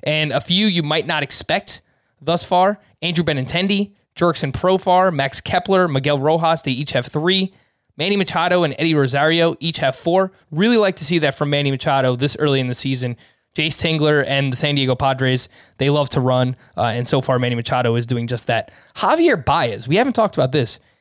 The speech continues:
He has five steals in fifteen games. His career high was twenty-one back in twenty eighteen,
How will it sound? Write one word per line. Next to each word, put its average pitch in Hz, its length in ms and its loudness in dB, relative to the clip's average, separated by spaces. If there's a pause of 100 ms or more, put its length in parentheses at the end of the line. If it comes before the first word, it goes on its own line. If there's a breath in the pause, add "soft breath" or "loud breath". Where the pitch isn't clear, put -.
(160)
He 233 100 -2
has 190 120 2
five 285 360 0
steals 202 380 0
in 123 80 -2
fifteen 185 500 -2
games. 160 460 -2 (460)
His 196 160 0
career 214 340 2
high 220 200 2
was 165 180 2
twenty-one 180 800 0
back 156 320 -4
in 156 460 0 (200)
twenty 185 380 0
eighteen, 247 560 0